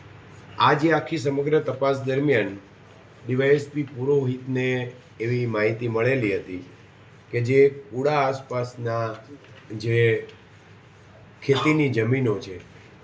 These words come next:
એમાં કેટલીક જગ્યાએ દાહોદથી આવેલા જે મજૂરો છે, રોકાયેલા છે અને આ બનાવની અંદર એમની સંડોવણી હોય એવું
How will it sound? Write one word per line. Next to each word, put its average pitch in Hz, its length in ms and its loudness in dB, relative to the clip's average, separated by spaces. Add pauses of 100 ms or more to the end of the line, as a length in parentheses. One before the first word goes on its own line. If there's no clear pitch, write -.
(120)
એમાં 147 320 -4
કેટલીક 139 400 -2
જગ્યાએ 127 560 4 (960)
દાહોદથી 127 720 0
આવેલા 131 400 -2
જે 123 140 0 (400)
મજૂરો 110 360 0 (120)
છે, 98 160 -12
રોકાયેલા 90 600 -12
છે 87 80 -16 (560)
અને 127 140 2 (180)
આ 143 140 0
બનાવની 135 580 0
અંદર 120 340 0 (240)
એમની 113 280 -4
સંડોવણી 110 640 -4
હોય 107 240 2 (960)
એવું 110 400 0